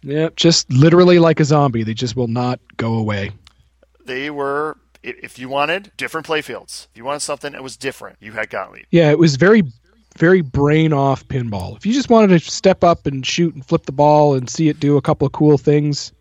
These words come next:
Speaker 2: Well, if you, if you wanted playfields that were different.
Speaker 1: Yeah.
Speaker 2: If you, everyone complains about cookie cutter playfields, they're all the same.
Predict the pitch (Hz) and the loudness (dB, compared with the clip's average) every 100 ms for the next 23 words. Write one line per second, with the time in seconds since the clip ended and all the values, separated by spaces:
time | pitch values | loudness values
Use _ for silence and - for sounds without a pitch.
0 | - 107 - 113 - 113 120 127 135 139 | -20 -20 -20 -20 -20 -20 -14 -6 -6 -6
1 | 135 123 - 127 113 117 101 117 123 - | -8 -10 -8 -8 -6 -8 -10 -10 -12 -12
2 | 104 - _ _ 214 427 220 - _ _ | -16 -20 _ _ -8 -6 -8 -10 _ _
3 | _ - 107 117 110 113 131 127 131 135 | _ -18 -16 -12 -10 -10 -10 -12 -10 -10
4 | 120 120 117 - 123 - - 131 120 131 | -8 -6 -6 -8 -16 -18 -12 -10 -10 -14
5 | 123 107 107 90 104 113 117 - 123 117 | -14 -14 -14 -14 -10 -10 -10 -10 -10 -10
6 | 98 | -12